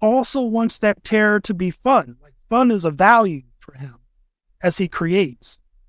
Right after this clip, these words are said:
um, and he wants you to experience that. Well, he builds these roller coasters with words, and his books are written in a way that makes it all very fun. And that is, uh,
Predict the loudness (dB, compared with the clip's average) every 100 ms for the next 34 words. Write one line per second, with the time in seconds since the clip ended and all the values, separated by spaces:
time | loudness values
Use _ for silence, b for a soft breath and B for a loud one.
0 | _ _ -6 -2 0 -2 -4 -4 -2 2
1 | 2 2 -2 -4 -4 -4 -4 -8 -2 0
2 | 0 -2 -6 -10 -10 -12 _ _ _ _
3 | _ _ _ _ _ _ _ _ -4 -2
4 | -2 0 0 0 -2 -6 -4 -2 0 0
5 | 0 -2 -2 -6 -6 -10 -6 0 2 2
6 | -2 -6 -10 -16 _ _ _ _ -2 -2
7 | -4 0 0 0 -4 0 -2 0 0 0
8 | -2 -4 -4 -6 -8 -6 -2 0 0 2
9 | 2 0 _ 0 0 -4 -12 _ _ _
10 | _ _ _ _ -4 0 0 0 -2 -4
11 | -10 _ _ _ 0 0 0 0 2 2
12 | 0 -6 -12 -12 -10 -8 -8